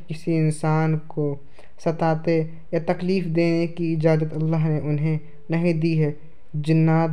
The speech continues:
बहुत आसानी से अपना भेष बदल सकते हैं। वो जिस तरह चाहे अपने आप को बदल दे और बहुत ही आसानी के साथ हज़ारों मील का सफ़र तय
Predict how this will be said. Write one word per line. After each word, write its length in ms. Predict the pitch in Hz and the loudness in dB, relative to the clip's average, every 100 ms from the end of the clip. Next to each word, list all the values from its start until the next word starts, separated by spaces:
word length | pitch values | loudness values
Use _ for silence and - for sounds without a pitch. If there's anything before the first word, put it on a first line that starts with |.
| 151 | 0
बहुत 420 | 151 143 175 175 | 0 2 0 -2
आसानी 520 | 151 156 151 147 156 160 | -4 -2 0 2 2 0
से 140 | 160 | -2
अपना 360 | 147 - 156 147 | -4 -2 0 0
भेष 320 | 139 151 147 | 0 -2 -2
बदल 320 | 147 143 151 - - - | -2 0 -2 -4 -10 -10
सकते 360 | - 160 160 160 | -6 -6 -2 -2
हैं। 200 | 151 151 151 - - - | 0 -2 -8 -12 -10 -6
वो 280 | 170 175 175 | 0 2 2
जिस 420 | 156 160 175 - | 2 2 0 -2
तरह 320 | - 160 175 160 | 0 2 2 0
चाहे 440 | - 156 151 156 156 160 - - | -2 0 2 2 0 -4 -10 -8
अपने 340 | 156 165 165 139 | -6 -2 -2 0
आप 240 | 151 151 - | -2 -2 -2
को 160 | 160 156 | -2 0
बदल 340 | 147 156 147 | 2 2 2
दे 220 | 147 139 135 - - - | -2 -4 -6 -10 -10 -2
और 120 | 147 147 | -2 0
बहुत 420 | 156 160 175 170 | 2 2 0 -4
ही 240 | 143 160 151 | -2 0 2
आसानी 540 | 156 - 151 156 156 | 0 0 0 0 0
के 100 | 151 | -2
साथ 300 | 151 151 147 139 - - - | -4 -2 -2 -4 -8 -12 -6
हज़ारों 400 | 147 151 147 151 | -2 2 4 4
मील 280 | 147 147 147 | 2 0 0
का 140 | 147 151 | -2 -2
सफ़र 380 | - 156 156 143 - | -4 -4 -4 -4 -2
तय 180 | 147 | -2